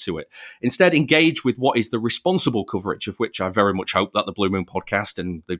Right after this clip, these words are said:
people that we have on it, that's what they do. So, if you're one of the fans that sang about Hillsborough or Heysel, please, please, please have a think about what you're doing. There are survivors and relatives of those who died in that crowd who should be able to go to games without being reminded of it and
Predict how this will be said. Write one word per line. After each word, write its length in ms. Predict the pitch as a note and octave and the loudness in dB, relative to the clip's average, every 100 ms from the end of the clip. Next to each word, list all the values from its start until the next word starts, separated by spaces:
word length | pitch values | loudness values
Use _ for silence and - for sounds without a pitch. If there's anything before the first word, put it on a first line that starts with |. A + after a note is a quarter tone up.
| _ | _
people 240 | G2+ - | -6 -2
that 120 | G2+ G2+ | -2 0
we 80 | |
have 140 | F#2 G2 | 0 0
on 140 | F#2+ | 0
it, 140 | G#2+ A#2 | 0 0
that's 260 | A2+ - | -2 -2
what 140 | A2+ A2 | -2 0
they 140 | G#2+ | 2
do. 200 | C#3+ G2 - - - - - | 4 2 0 -12 -14 -12 -2
So, 400 | - C3+ F2+ - | 2 4 2 -4
if 120 | B2 - | -6 -2
you're 100 | F#3+ | 2
one 100 | A3 | 2
of 80 | |
the 40 | G3+ | 4
fans 320 | F#3 E3 D3 | 4 2 2
that 120 | - | 0
sang 240 | - C3 A#2+ | 2 2 2
about 240 | A2 A2 | 2 2
Hillsborough 460 | A2+ A2 - G#2+ G2+ | 0 -2 -2 -2 -2
or 60 | |
Heysel, 420 | - G2 F2+ F2 - | 0 -2 -2 -6 -4
please, 340 | D3+ C3 G#2 | -2 -2 -4
please, 320 | - A#2+ G#2 | -6 -4 -4
please 480 | - - A#2+ F#2+ - - | -6 -4 -2 -2 -4 -4
have 160 | B2 | -2
a 40 | C3 | -2
think 520 | - F3+ C#3 - - | -2 2 2 0 -8
about 300 | G2 F#2+ E2 | -4 -2 -2
what 180 | G2+ G2+ | -4 -4
you're 80 | F#2 | -6
doing. 320 | F#2 D#2+ D#2+ - - _ | -6 -6 -10 -20 -20 _
There 120 | B2 | 4
are 160 | B2+ - | 4 4
survivors 400 | C#3 F3+ E3 C#3+ | 4 4 4 4
and 100 | C#3 | 4
relatives 440 | C#3+ C3 - G#2+ | 2 2 0 -4
of 100 | G#2+ | -2
those 220 | G#2+ G2+ - | -2 -2 -4
who 80 | |
died 400 | G2 A2 G#2+ G2+ | -4 2 2 2
in 100 | G2 | 0
that 220 | F2+ F2+ - | 0 -4 -2
crowd 360 | G2+ E2+ D#2+ - | -2 -2 -4 -4
who 240 | G2+ G#2+ | -4 -2
should 240 | - D3 - | -2 0 2
be 80 | |
able 220 | C3 C3 B2 | 4 4 2
to 100 | A#2 | 2
go 220 | C3+ C3 | 4 4
to 100 | G2+ | 2
games 340 | G#2 G2 G2 | 2 2 -2
without 280 | G2+ G#2 G2+ | -4 -6 -2
being 180 | G#2 G2+ | 0 0
reminded 460 | G2 G#2 G2 F#2+ | 0 0 0 0
of 160 | G2 F2+ | -2 -2
it 100 | E2+ | -6
and 140 | F#2 | -8